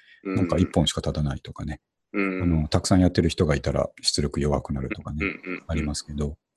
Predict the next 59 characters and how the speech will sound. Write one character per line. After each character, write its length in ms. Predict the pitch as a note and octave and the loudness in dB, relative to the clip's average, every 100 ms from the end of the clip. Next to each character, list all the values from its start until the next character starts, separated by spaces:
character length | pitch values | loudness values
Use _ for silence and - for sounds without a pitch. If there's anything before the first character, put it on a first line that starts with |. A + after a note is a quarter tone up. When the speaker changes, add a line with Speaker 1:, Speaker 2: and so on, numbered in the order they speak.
| _ | _
Speaker 2:
そ 180 | - C#3+ | 2 6
う 60 | C#3 | 6
い 100 | C3+ | 6
っ 40 | |
た 100 | C3 | 4
馬 160 | G#2 A2 | 6 6
力 260 | A2 B2 | 6 6
が 180 | A2 G#2+ | 6 4
あ 40 | |
る 80 | F#2+ | 2
ん 80 | - | 0
で 60 | - | -6
す 80 | |
っ 40 | - | -6
て、 160 | - - | -10 -6
ベ 120 | E2+ | -4
ロ 100 | D2 | -4
ー 40 | C#2 | -4
チ 140 | - | -8
ェ 40 | |
は。 60 | - _ _ | -10 _ _
Speaker 1:
え 1160 | F#2+ G2 G2 G2+ G2+ G2+ G2+ G2+ G2+ G2+ G2 G2 _ _ | -6 -4 -2 0 0 0 2 2 0 0 -4 -10 _ _
ー。 40 | E2+ | -4
Speaker 2:
う 0 | |
ん。 220 | D#2 - - _ _ _ _ _ _ _ _ _ _ _ _ _ _ _ - | -4 -8 -16 _ _ _ _ _ _ _ _ _ _ _ _ _ _ _ -8
Speaker 1:
あ、 100 | F#2 | -2
じ 120 | F#2 | 0
ゃ 160 | E2+ | 0
あ、 40 | D#2+ | -2
そ 160 | - G2+ | -4 -6
こ 120 | - | -2
も 280 | A2 G#2 G#2 _ _ | 0 0 -2 _ _
現 240 | - G2+ G#2 | -4 0 4
代 140 | G2 | 2
人 120 | F2 | 2
と 120 | - - | -8 -14
し 80 | |
て 120 | - - | -10 -10
は 80 | - | -8
ポ 180 | - | -10
イ 20 | E2+ | -4
ン 40 | |
ト 100 | F#2 | 2
高 220 | D#2+ D2+ | 2 2
い 40 | C#2+ | -4
で 60 | |
す 140 | - - | -8 -18
ね。 60 | |
Speaker 2:
う 60 | _ | _
ん。 40 | - | 0
ポ 100 | F#2 | 0
イ 40 | |
ン 20 | |
ト 80 | - | 2
高 200 | - D2+ | -2 -2
い 20 | |
で 60 | - | -4
す 160 | - G#2 | -2 2
ね。 180 | G2+ | 2